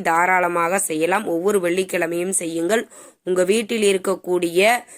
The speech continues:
செல்வத்தடைகள், பணத்தடைகள் அனைத்தும் நீங்கி வாழ்க்கையில முன்னேற்றம் ஏற்படும்,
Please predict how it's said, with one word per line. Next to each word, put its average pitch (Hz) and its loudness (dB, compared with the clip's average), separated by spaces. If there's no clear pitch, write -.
செல்வத்தடைகள், 208 0
பணத்தடைகள் 185 0
அனைத்தும் 190 0
நீங்கி 180 0
வாழ்க்கையில 190 0
முன்னேற்றம் 185 -2
ஏற்படும், 170 0